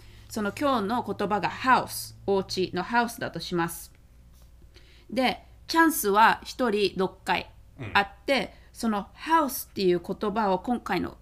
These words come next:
Speaker 1: 言葉をゲスするっていうゲームなんだよね。
Speaker 2: Yes, yes.
Speaker 1: で、もちろん何も、you don't have any words.
Speaker 2: No clues.
Speaker 1: No clues. ただ最初にランダムに五文字を打っ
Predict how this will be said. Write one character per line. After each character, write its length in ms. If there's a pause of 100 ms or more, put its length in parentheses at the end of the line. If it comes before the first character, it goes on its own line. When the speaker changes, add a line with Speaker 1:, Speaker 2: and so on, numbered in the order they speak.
Speaker 1:
言 240
葉 160
を 240 (560)
ゲ 100
ス 140
す 140
る 80
っ 20
て 240
い 300
う 100
ゲ 160
ー 80
ム 120 (840)
な 100
ん 60
だ 80
よ 60
ね。 260
Speaker 2:
Yes, 500
yes. 200
Speaker 1:
で、 340
も 140
ち 120
ろ 160
ん 60
何 260
も、 380 (140)
you 120
don't 80
have 280
any 280
words. 480
Speaker 2:
No 160
clues. 440
Speaker 1:
No 200
clues. 560
た 160
だ 180
最 260
初 160
に 140
ラ 160
ン 100
ダ 100
ム 100
に 220
五 160
文 140
字 140
を 80
打 120
っ 20